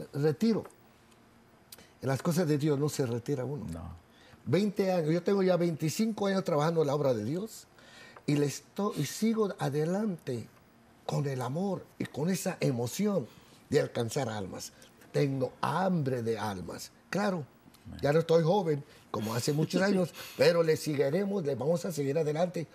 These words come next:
Speaker 1: porque ese enemigo no va a destruir al pueblo del Señor. Hermano, este, ah, capellán, dime, platícame un día, un día en la prisión.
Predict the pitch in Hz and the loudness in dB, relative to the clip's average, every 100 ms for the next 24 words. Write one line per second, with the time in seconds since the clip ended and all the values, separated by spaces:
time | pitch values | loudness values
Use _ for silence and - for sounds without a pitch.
0 | - - - 107 - 165 - 180 156 156 | -20 -20 -12 -6 0 0 2 2 2 2
1 | 190 131 117 92 - - 110 135 139 151 | 0 0 -4 -8 -16 -14 -2 0 2 2
2 | 170 147 - 110 107 196 190 - - _ | 2 0 -2 -6 0 2 0 -4 -16 _
3 | _ 117 107 - 160 139 101 85 - - | _ -4 -4 0 0 2 -2 -8 -14 -20
4 | - 110 - 98 98 101 - - - 156 | -8 -6 -4 -6 -8 -10 -14 -18 0 2
5 | 160 190 208 208 156 147 - 170 160 156 | 4 2 2 2 2 0 -2 2 4 4
6 | 151 143 127 107 - - - - - - | 4 2 0 -8 -14 -20 -20 -20 -20 -6
7 | 143 131 - 143 151 143 147 92 - _ | -2 -2 -2 0 2 4 2 0 -10 _
8 | - - - _ _ - - - 147 208 | -20 -20 -20 _ _ -20 -20 -8 0 2
9 | 202 160 131 156 156 226 214 160 151 - | 2 0 0 0 2 0 2 2 0 0
10 | 220 247 226 180 143 214 143 95 - - | 4 4 6 4 4 4 2 -2 -10 -18
11 | - _ _ _ _ 190 220 202 196 190 | -20 _ _ _ _ 2 4 4 4 4
12 | 175 151 123 120 - 131 | 4 2 2 -2 0 0